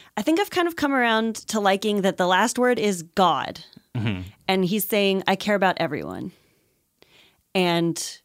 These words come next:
Speaker 1: who cares what Jonah says to that?
Speaker 2: Mm-hmm.
Speaker 1: Because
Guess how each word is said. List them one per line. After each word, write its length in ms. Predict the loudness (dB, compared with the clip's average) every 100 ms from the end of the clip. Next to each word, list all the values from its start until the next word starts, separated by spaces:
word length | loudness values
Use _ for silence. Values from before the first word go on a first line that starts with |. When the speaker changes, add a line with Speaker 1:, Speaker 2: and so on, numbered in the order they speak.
| _ _ _ _ -6
Speaker 1:
who 160 | 0 2
cares 580 | 4 4 4 2 -2 -6
what 260 | -2 0 2
Jonah 560 | 2 2 4 2 0 -4 _ _ _ -6
says 320 | 2 2 2
to 120 | 0
that? 260 | -2 -4 -4
Speaker 2:
Mm-hmm. 220 | 0 0
Speaker 1:
Because 600 | 0 2 2 0 -4 -8